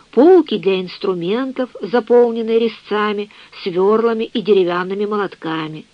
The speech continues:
Ножное корундовое колесо, которое Юджин яростно крутил часами, наслаждаясь его нарастающим рёвом.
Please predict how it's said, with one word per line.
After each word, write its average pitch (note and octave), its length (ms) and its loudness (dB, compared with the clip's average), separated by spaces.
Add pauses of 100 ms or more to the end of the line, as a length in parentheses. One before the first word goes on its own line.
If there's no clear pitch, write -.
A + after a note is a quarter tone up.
(460)
Ножное F#3+ 640 -2
корундовое G#3+ 640 0
колесо, G#3 640 -2 (260)
которое F#3+ 440 0
Юджин G#3 480 0
яростно G#3 500 -2
крутил G3 320 -2
часами, E3+ 640 -6 (280)
наслаждаясь A3 920 0
его F#3+ 240 -4
нарастающим F3 800 -6
рёвом. E3 420 -4